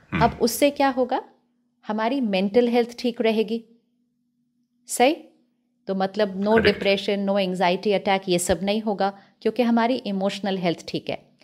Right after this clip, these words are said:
Speaker 2: अब जब इमोशनल हेल्थ ठीक है, तो कौन से वाइब्रेशंस हमारे शरीर को रेडिएट होंगे? Pure and positive vibrations रेडिएट होंगे।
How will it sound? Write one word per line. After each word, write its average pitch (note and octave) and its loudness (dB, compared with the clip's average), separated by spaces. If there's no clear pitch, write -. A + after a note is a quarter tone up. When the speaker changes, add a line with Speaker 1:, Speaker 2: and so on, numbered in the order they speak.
Speaker 2:
अब G#3 2
जब D#4 4
इमोशनल A3 -2
हेल्थ C4+ -2
ठीक - -6
है, A#3 -2
तो B3+ 2
कौन A3 2
से C#4 4
वाइब्रेशंस A#3 2
हमारे A#3 2
शरीर A3 -2
को B3 0
रेडिएट G3+ 2
होंगे? A#3+ 0
Pure G#3 4
and A3+ -2
positive G#3+ 2
vibrations G#3+ 0
रेडिएट G3+ 0
होंगे। G3 -6